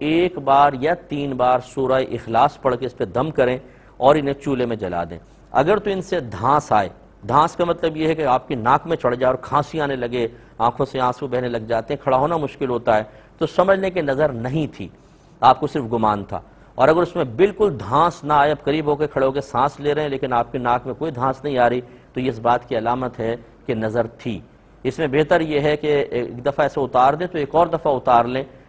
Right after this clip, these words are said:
कि धांस आनी चाहिए ताकि अच्छी तरीके से नज़र उतर जाए। पहली मरतबा मसला नहीं आई तो एक और दफ़ा जला लें, फिर दोबारा इसी तरह घुमा के,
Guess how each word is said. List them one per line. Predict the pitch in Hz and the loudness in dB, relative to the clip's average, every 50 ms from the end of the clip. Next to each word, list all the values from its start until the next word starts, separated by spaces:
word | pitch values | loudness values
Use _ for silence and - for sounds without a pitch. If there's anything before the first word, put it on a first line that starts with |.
| - _ - | -16 _ -2
कि | 139 139 | 0 0
धांस | 131 107 107 127 156 180 - - - - | 0 -2 0 0 0 0 -2 -4 -2 0
आनी | 143 156 190 196 | 2 2 2 0
चाहिए | - - 135 113 107 104 98 92 85 - - - | 0 0 0 -2 0 -2 -4 -8 -8 -10 -12 -2
ताकि | - 120 127 - 151 147 143 | 0 0 0 0 0 0 2
अच्छी | 139 131 127 - - 156 - - - 214 196 | 2 2 0 0 -2 -6 -6 -4 -4 -4 -2
तरीके | 156 165 151 151 - - 143 | -2 -2 -2 -2 -4 -6 -6
से | - - | -6 -4
नज़र | 123 117 117 123 | -6 -4 -4 -4
उतर | 123 - 107 113 - 101 98 | -4 -4 -6 -4 -4 -4 -4
जाए। | 85 92 87 78 - - - - - - | -4 -8 -10 -10 -12 -20 -20 -20 -10 -4
पहली | 127 135 143 151 | -2 -2 0 2
मरतबा | 151 147 139 - 151 151 151 | 0 0 0 2 0 0 0
मसला | 147 143 - - 160 151 | -2 -4 -6 -2 -2 -2
नहीं | 147 156 156 151 | -2 -2 -2 0
आई | 147 151 147 | 0 0 0
तो | 143 - 117 | -2 -4 -2
एक | 113 | 2
और | 131 143 139 | 2 4 4
दफ़ा | 143 139 - 151 | 2 0 0 0
जला | 135 131 127 127 123 127 | 0 0 2 4 2 2
लें, | 127 127 120 - - - | 2 -2 -6 -8 -10 -4
फिर | - 143 | -4 -2
दोबारा | 127 131 123 123 123 123 120 | -2 0 0 0 0 0 0
इसी | - - 127 | -6 -4 -6
तरह | 127 123 117 | -4 -4 -4
घुमा | 107 - - 113 113 113 117 117 | -6 -8 -8 -6 -2 -2 -2 -2
के, | 117 127 120 113 | 0 -2 -4 -4